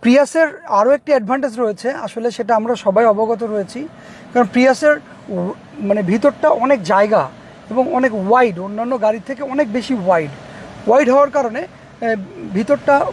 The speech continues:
অনেক বড় মনে হয় এবং বসে কোনো রকম, এ, মানে প্রবলেম হয় না। অনেকে দেখা যায় সিএচআর নিয়ে অনেকেই বলেন, এ, যে এটা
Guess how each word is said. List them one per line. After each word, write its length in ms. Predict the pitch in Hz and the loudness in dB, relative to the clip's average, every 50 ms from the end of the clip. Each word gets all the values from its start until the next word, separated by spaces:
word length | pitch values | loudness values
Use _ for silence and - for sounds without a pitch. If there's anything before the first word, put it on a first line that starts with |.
| - - | -6 -4
অনেক 200 | 240 262 254 196 | -2 -2 0 2
বড় 220 | 180 214 226 240 254 | 2 2 4 4 2
মনে 200 | 240 247 247 226 | 2 0 -4 -4
হয় 280 | 214 226 247 269 294 311 - - - - - - - - | -2 -2 -2 -2 -4 -8 -12 -18 -20 -20 -20 -18 -12 -6
এবং 180 | 220 240 254 214 | -4 -2 -2 0
বসে 380 | 185 214 226 - - 277 269 262 | 2 2 2 2 4 2 2 2
কোনো 300 | - 262 254 254 254 247 | 2 0 2 2 2 2
রকম, 320 | - - 277 269 254 247 240 - - - - - - | 4 4 4 4 2 0 -6 -10 -16 -20 -18 -10 -4
এ, 320 | 208 208 208 208 208 208 - - 214 | -2 -2 -2 -2 -4 -6 -8 -8 -8
মানে 340 | 220 214 220 214 214 202 190 - - - - - - - - - 320 311 - | -6 -6 -4 -4 -4 -4 -6 -8 -12 -14 -16 -16 -16 -14 -10 -8 -6 -2 0
প্রবলেম 400 | 330 330 294 269 294 302 269 214 | 0 2 2 4 4 4 2 2
হয় 180 | 190 208 185 | 2 0 0
না। 120 | 160 156 165 | 0 -2 -4
অনেকে 480 | - 202 214 226 220 233 254 240 233 | -4 -2 -2 -2 -2 2 2 2 2
দেখা 180 | 214 226 214 208 | 2 0 -2 -2
যায় 100 | 220 208 | -4 -6
সিএচআর 460 | 190 - 226 220 214 - - 226 208 | -6 -8 -6 -6 -6 -2 -2 -2 -2
নিয়ে 200 | 208 208 208 208 202 | -2 -2 -2 -2 0
অনেকেই 340 | 196 196 202 190 202 214 208 | 0 0 -2 -2 -2 -2 0
বলেন, 300 | 180 196 190 190 185 185 185 - - - - - - - - - | 2 2 4 4 2 0 0 -10 -14 -16 -16 -16 -16 -12 -6 -2
এ, 160 | 185 190 180 165 | 0 0 0 0
যে 220 | 190 190 190 185 185 - - - - - - | 0 2 4 4 4 2 0 -4 -8 -8 -6
এটা 160 | 196 170 196 | -4 -2 -2